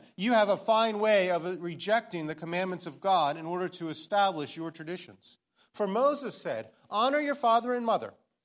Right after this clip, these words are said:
and whoever reviles father or mother must surely die.' But you say, 'If a man tells his father or mother, "Whatever you would have gained from me is korban that is given to God,"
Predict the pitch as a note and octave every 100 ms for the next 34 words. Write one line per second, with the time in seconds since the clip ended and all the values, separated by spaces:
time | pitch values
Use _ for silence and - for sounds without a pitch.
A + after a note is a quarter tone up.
0 | _ C#3+ C#3 E3 F3+ G#3+ A3+ F3 F#3+ G#3+
1 | A3 F#3 - D3 C#3+ D3 C3 A#2+ A#2+ D3+
2 | D3 - C#3 A#2+ A#2 E3+ F3+ D3 G#2 -
3 | _ - D3+ C#3 B3 D4+ - D3 G2+ A2+
4 | - _ F#3+ F#3+ F#3+ B3 D4+ C#4 - C4
5 | C4+ B3+ G3 - B3 B3+ G#3 F3 G#3+ C4
6 | F3 E3+ - _ _ _ _ _ _ -
7 | E3 C4+ D4 C#4+ D4 D4 A#3+ F#3+ A3 C4+
8 | D4 C4+ F#3 D3+ D3+ D#3 - B3+ A#3+ C3+
9 | B2+ D3+ D#3+ D#3 F#3+ F#3 E3+ G#3 F3+ C3+
10 | D3